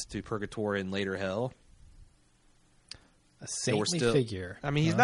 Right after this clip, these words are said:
Speaker 1: not saintly, but we, we kind of, you know, it, it's, it's, it's our, I don't know, I'm grasping. I just thought it was interesting.
Speaker 2: Okay.
Speaker 1: It's probably a
Speaker 2: <laughs>
Speaker 1: totally
Speaker 2: Dude,
Speaker 1: random accident.
Speaker 2: I grasp half of this episode,
Speaker 1: <laughs>
Speaker 2: so
Speaker 1: I'm grasping
Speaker 2: there will
Speaker 1: the
Speaker 2: be
Speaker 1: halos here.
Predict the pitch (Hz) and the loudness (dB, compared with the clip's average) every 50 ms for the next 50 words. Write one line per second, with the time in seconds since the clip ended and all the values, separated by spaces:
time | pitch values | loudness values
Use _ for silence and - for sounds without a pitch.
0 | 247 139 85 - - - - 107 98 87 90 95 98 95 98 101 95 104 117 117 | 8 8 6 2 2 4 4 2 2 0 0 0 0 2 2 0 0 2 2 2
1 | 113 110 107 92 107 113 107 - 131 117 113 107 101 95 92 - - - 120 110 | 2 2 0 0 -2 -4 -2 0 0 0 2 2 0 0 -4 -8 -10 -8 -6 -4
2 | 98 90 90 90 90 92 92 95 - 92 95 - - - - - - 101 90 - | -2 -2 -2 -4 -4 -4 -6 -4 -4 -6 -4 -4 -4 -6 -6 -6 -6 -8 -6 -6
3 | - - - - - 92 92 - - - - 104 101 101 101 98 98 98 - 127 | -6 -6 -6 -6 -6 -8 -8 -8 -10 -6 -2 0 0 2 2 2 0 2 4 6
4 | 143 139 117 101 101 98 98 98 92 98 92 90 90 - - - 80 78 78 76 | 6 6 6 6 4 2 2 2 0 0 2 2 2 0 -2 -8 -8 -8 -8 -10
5 | 73 - 101 104 98 - - 98 92 85 85 82 90 85 - 80 - - - - | -4 -2 -2 -2 -2 -2 -2 -2 -2 -2 -4 -4 -6 -8 -8 -12 -12 -4 -4 -2
6 | 147 - 113 101 - - - 120 117 - 139 127 120 117 110 - - 113 117 113 | 0 0 0 -2 -2 -4 -2 -2 2 4 4 4 4 4 0 2 4 4 4 6
7 | 110 107 104 101 147 147 143 135 98 92 92 92 92 90 - - 85 80 78 73 | 4 2 2 6 8 8 8 8 4 2 0 0 0 -2 -4 -8 -8 -8 -8 -8
8 | 65 58 _ - - - 127 127 131 131 131 131 127 - 127 123 123 120 117 117 | -10 -12 _ -16 -2 4 6 8 10 10 8 6 6 4 6 8 8 8 6 4
9 | - - - - - - - - 113 110 110 - 113 101 107 110 107 - - 104 | 2 -6 -14 -14 -12 -4 0 2 2 2 2 0 -2 -4 -2 -2 -4 -2 0 0
10 | 101 - - - - 92 90 90 90 - 220 - - - 156 - - 147 131 135 | 2 2 2 2 0 -4 -6 -6 6 8 8 8 10 8 8 8 8 6 4 4
11 | 139 165 151 - - - - - 160 - - - 147 151 139 - 139 135 131 127 | 4 2 2 0 -2 -8 -6 -6 -8 -10 -10 -6 -4 -4 2 6 8 8 10 10
12 | 139 143 139 127 117 131 135 120 120 107 104 104 104 92 95 98 95 95 95 95 | 10 8 10 8 8 6 6 4 4 4 4 2 2 0 -2 -2 -2 0 0 0
13 | 95 | -2